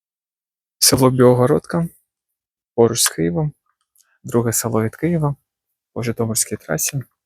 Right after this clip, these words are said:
Знаходиться в дуже гарній локації. Якщо обирати якість будинка, локація, то це топова пропозиція, плюс ціна дуже гарна.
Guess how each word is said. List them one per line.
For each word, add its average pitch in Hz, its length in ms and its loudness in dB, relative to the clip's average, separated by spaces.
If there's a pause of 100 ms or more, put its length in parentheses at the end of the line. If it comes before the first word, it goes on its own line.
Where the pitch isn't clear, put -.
(680)
Знаходиться 120 840 0 (1160)
в 120 60 -4
дуже 127 260 4
гарній 117 280 2
локації. 131 680 -4 (1300)
Якщо 127 360 4
обирати 117 960 2 (800)
якість 127 440 2
будинка, 143 640 0 (400)
локація, 143 580 -2
то 127 500 -2
це 117 280 -4 (440)
топова 123 400 2
пропозиція, 147 680 -4 (120)
плюс 123 220 -2
ціна 175 320 -2
дуже 139 280 -2
гарна. 135 400 -2